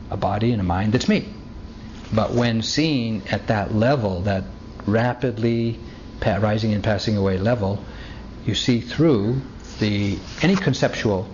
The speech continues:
uh, overlay on, on that experience. And what is it that's seen? Well,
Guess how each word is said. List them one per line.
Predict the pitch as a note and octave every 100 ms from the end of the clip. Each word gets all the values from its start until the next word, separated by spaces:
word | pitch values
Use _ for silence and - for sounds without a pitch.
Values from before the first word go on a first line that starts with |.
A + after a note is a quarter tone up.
| - - - - - - - -
uh, | G#2+ F#2 F#2+ F#2 G#2+ - - -
overlay | C3 E3+ D#3 G2+ F#2+ F#2+ A2+ - - - - - -
on, | G#2 G2+
on | A2+ G#2
that | G2
experience. | F#2+ - G2+ F#2+ F#2 F#2+ - - - - - - - - -
And | G2+
what | A#2 C#3+
is | C3+
it | C#3 C3+
that's | B2
seen? | - G#2 F#2 F2+ - - - -
Well, | G2 F#2 F#2+